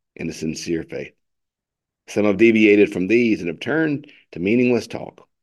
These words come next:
desiring to be teachers of the law without understanding either what they are saying, the things about which they're making a-, as-,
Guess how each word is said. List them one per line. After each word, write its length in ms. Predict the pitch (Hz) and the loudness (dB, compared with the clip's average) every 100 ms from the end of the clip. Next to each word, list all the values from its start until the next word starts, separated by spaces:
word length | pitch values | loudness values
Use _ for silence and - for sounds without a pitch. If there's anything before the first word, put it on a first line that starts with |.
| _ _ _ _ - | _ _ _ _ -12
desiring 400 | 82 95 120 117 | -2 0 2 0
to 60 | |
be 100 | 113 | -2
teachers 380 | 117 131 135 95 | -2 -4 -4 -6
of 60 | 82 | -8
the 60 | |
law 380 | 76 71 69 71 _ _ _ | -8 -6 -8 -12 _ _ _
without 260 | - 80 - | -10 -8 -6
understanding 440 | 90 - 87 85 | -4 -2 -2 -2
either 500 | 80 87 85 82 80 _ _ _ _ _ | -4 -4 -2 -2 -2 _ _ _ _ _
what 160 | - - | -8 -6
they 100 | - | -6
are 120 | 73 | -4
saying, 520 | - 156 151 147 - _ _ _ _ _ _ - | 0 2 2 -2 -8 _ _ _ _ _ _ -18
the 100 | - | -10
things 240 | 95 95 | -8 -6
about 120 | 90 | -6
which 140 | 82 - | -6 -6
they're 140 | 85 | -8
making 300 | 82 85 85 | -8 -10 -12
a-, 120 | 78 - | -14 -14
as-, 200 | 80 - | -16 -16